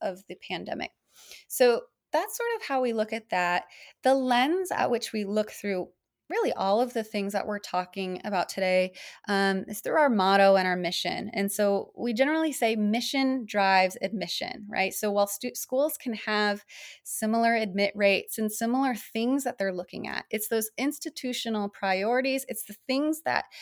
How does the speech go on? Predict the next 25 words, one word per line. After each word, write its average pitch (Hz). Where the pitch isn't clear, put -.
that 214
the -
school 233
is, 190
is 208
important 214
to -
them 214
and 185
who 226
they 233
are 185
that 269
really 392
separates 233
the 202
way 196
that -
the 202
lens 208
in 202
which -
they're 196
looking 196
at -